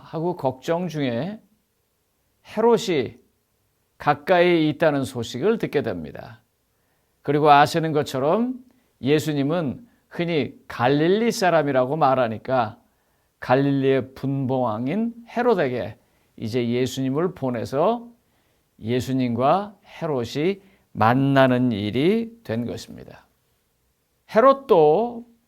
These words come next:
빌립이 자기에게 예수님을 보낸다고 했을 때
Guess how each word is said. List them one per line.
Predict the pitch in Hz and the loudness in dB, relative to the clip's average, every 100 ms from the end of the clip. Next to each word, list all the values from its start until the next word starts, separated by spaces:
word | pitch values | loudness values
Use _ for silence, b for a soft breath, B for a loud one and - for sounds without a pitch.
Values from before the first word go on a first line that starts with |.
| _ _ _ _ | _ _ _ _
빌립이 | 165 170 190 220 233 135 110 _ _ _ _ | -2 0 0 0 0 0 -4 _ _ _ _
자기에게 | - 135 156 185 170 160 185 147 | -2 2 4 4 2 2 0 0
예수님을 | 160 139 175 175 214 | -2 -2 -6 -2 -2
보낸다고 | - 160 156 143 139 127 | -2 -2 -2 -2 0 -2
했을 | 123 123 117 | -4 -8 -4
때 | 156 104 | -2 -2